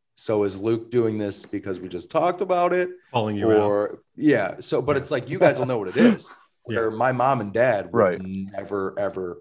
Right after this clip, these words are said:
Speaker 1: ever know. So for me, it just depends on who I'm with. And, um, I mean, and, and to wrap it up at the same time,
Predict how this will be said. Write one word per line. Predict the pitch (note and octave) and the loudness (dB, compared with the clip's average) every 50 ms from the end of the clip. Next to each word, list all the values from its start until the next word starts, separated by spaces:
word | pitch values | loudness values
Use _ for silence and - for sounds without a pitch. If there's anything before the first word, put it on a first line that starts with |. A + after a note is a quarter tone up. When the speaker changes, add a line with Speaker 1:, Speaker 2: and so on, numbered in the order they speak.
| - _ | -8 _
Speaker 1:
ever | A#2+ A2+ F#2 G2+ F#2+ | -2 -2 -2 -2 -4
know. | F#2+ F#2 E2+ E2+ D#2+ - | -4 -6 -8 -8 -10 -8
So | - - G#2+ G2+ | -4 -2 -2 -2
for | G2 - A2 G2+ | -2 -2 -4 -4
me, | G#2 A2+ A#2 B2+ C3 C#3 C#3 C#3 - - _ _ _ _ _ _ _ _ | -2 -2 -2 -2 -2 -2 -4 -6 -10 -18 _ _ _ _ _ _ _ _
it | G2+ | -12
just | F#2+ - G2+ G2 - | -6 -4 -6 -4 -4
depends | G2+ - - A2 G#2 G2 G2 | -6 -4 -4 -4 -2 -2 -2
on | F#2+ F#2 | -2 -2
who | F#2 G2+ A2+ A#2 A#2 A2 | -2 -2 0 0 2 2
I'm | G#2 G2+ F#2+ F#2 F2+ | 0 0 -2 -4 -6
with. | F2 F#2 G2 G#2 B2 D3 C#3+ - - _ _ _ _ _ _ _ _ _ _ _ - | -4 -2 -2 0 -2 -4 -6 -12 -20 _ _ _ _ _ _ _ _ _ _ _ -10
And, | G2+ G2+ F#2+ F#2+ F#2 F#2 F#2 F#2 F#2+ F#2 F2+ F2+ | -8 -6 -6 -4 -6 -6 -6 -8 -10 -10 -8 -6
um, | F2 F2 F2 F2 F2 E2+ E2+ E2+ E2 E2+ F2 _ _ _ _ _ _ _ _ _ _ _ _ _ | -6 -4 -4 -6 -6 -8 -10 -12 -16 -18 -20 _ _ _ _ _ _ _ _ _ _ _ _ _
I | - B2+ | -2 0
mean, | B2 A#2+ - | 0 0 0
and, | A#2+ B2 A#2 - - - | -2 -4 -4 -6 -8 -8
and | A2 G#2 - | -8 -6 -4
to | G#2 F#2 | -6 -4
wrap | F#2 G#2+ A2+ A2+ A#2 A#2 | 0 2 2 2 2 0
it | A2 G#2 | 0 -2
up | G#2+ A2 A#2 - - - _ - | 0 -2 -2 -4 -6 -12 _ -16
at | - | -12
the | - | -10
same | - - A#2+ A#2 A#2+ A#2+ | -8 -6 -4 -4 -6 -6
time, | B2 A#2+ A2+ A#2 A#2+ B2 B2 A#2+ B2 | -6 -6 -4 -4 -6 -6 -8 -12 -18